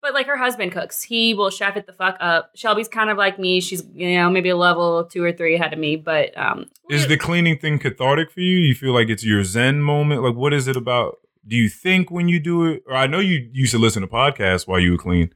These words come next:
Speaker 2: I think you told me that
Speaker 1: I,
Speaker 2: before.
Speaker 1: I do. Um, yep, I do that. Um, yeah, I don't know. I just, I don't cook, so I clean. Um, but, like, what, I was bringing her up 'cause, like, you know, I'd go over there for dinner, um, and,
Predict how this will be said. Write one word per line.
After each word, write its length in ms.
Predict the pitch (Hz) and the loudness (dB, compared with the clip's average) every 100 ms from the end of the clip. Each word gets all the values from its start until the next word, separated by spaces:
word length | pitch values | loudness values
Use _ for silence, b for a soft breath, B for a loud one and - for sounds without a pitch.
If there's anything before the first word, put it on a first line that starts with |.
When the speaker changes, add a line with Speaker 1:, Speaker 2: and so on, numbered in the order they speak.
| - | -12
Speaker 2:
I 80 | 101 | -4
think 160 | 131 | 0
you 80 | 123 | 0
told 220 | 101 123 | 0 0
me 80 | 104 | 2
that 80 | 87 | 2
Speaker 1:
I, 60 | - | 0
Speaker 2:
before. 200 | - 220 | -2 -2
Speaker 1:
I 60 | 254 | -2
do. 380 | 254 214 208 214 - | 0 -2 -2 -6 -4
Um, 240 | 220 202 | 0 0
yep, 160 | 208 214 226 | 0 -2 -2
I 80 | |
do 180 | 208 214 | -4 -4
that. 380 | 202 196 190 202 240 - | 0 2 2 0 -6 -2
Um, 680 | 214 202 190 180 175 180 _ _ _ _ _ 220 | 2 4 2 -4 -12 -16 _ _ _ _ _ -10
yeah, 140 | 359 | -2
I 240 | 427 415 381 | 0 2 2
don't 140 | 427 | 0
know. 160 | 370 392 | 0 2
I 160 | 302 277 | 2 0
just, 540 | 285 285 - - - _ 214 | -4 -4 -6 -8 -10 _ -4
I 60 | |
don't 100 | 285 | -4
cook, 240 | - 294 - | 0 -2 -2
so 100 | 220 | -4
I 100 | 226 | -4
clean. 420 | 285 254 165 170 _ _ _ | 0 0 -2 -6 _ _ _
Um, 220 | 233 233 | -2 -2
but, 160 | 240 254 | 0 0
like, 140 | 262 | 0
what, 180 | 254 214 - | 0 -2 -4
I 40 | 240 | -6
was 120 | 247 | -2
bringing 260 | 277 269 | -2 -2
her 100 | 269 | 0
up 100 | 262 | -2
'cause, 140 | 254 226 | -2 -4
like, 140 | 214 | -4
you 40 | 214 | 0
know, 80 | |
I'd 140 | 208 202 | 0 0
go 100 | 220 | -2
over 140 | 208 | 0
there 120 | 202 | -2
for 120 | 202 196 | -2 -4
dinner, 580 | 247 240 240 233 240 - | -2 2 4 2 0 -4
um, 680 | 196 190 185 175 170 180 - | 0 2 2 0 -12 -14 -4
and, 380 | 196 185 185 | 2 2 0